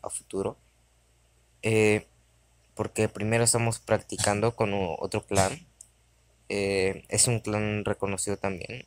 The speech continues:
mm, porque juega muy bien multijugador. Eh, no sé si ustedes se quieren unir a mi cl-, a mi clan, pero, eh, pero bueno,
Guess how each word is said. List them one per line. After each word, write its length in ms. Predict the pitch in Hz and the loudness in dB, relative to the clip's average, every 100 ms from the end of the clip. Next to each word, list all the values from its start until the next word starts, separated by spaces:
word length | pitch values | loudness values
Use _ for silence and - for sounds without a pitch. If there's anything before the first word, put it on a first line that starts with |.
| - | -10
mm, 380 | 104 95 85 _ | -8 -8 -12 _
porque 420 | - - 87 69 - | -10 -4 -4 -4 -2
juega 200 | 104 101 | 0 0
muy 200 | 101 90 | 0 -2
bien 200 | 92 95 | -4 -4
multijugador. 760 | 95 92 92 98 82 73 95 - _ _ _ _ _ _ _ _ _ _ _ _ _ _ | -6 -8 -10 -4 -2 0 -4 -8 _ _ _ _ _ _ _ _ _ _ _ _ _ _
Eh, 580 | 104 110 107 110 107 - _ _ _ _ _ _ _ _ _ _ _ | 0 2 2 2 -2 -8 _ _ _ _ _ _ _ _ _ _ _
no 80 | 135 | 0
sé 40 | |
si 100 | 120 | 0
ustedes 320 | 117 - 120 113 | 0 2 2 2
se 100 | 120 | -2
quieren 240 | 110 113 113 | -2 -4 -4
unir 300 | 104 107 101 | -2 2 2
a 40 | |
mi 140 | 95 | 0
cl-, 240 | 90 - - | -8 -12 -6
a 100 | 107 | -4
mi 120 | 98 | -4
clan, 320 | - 104 101 117 | -2 -2 -2 -2
pero, 280 | 107 113 _ - - - - _ _ | 0 0 _ -6 -4 -6 -12 _ _
eh, 440 | - 98 98 95 - _ _ _ _ _ _ _ _ _ _ _ _ _ _ | -4 0 0 0 -6 _ _ _ _ _ _ _ _ _ _ _ _ _ _
pero 180 | 135 107 | -4 -2
bueno, 160 | - | -6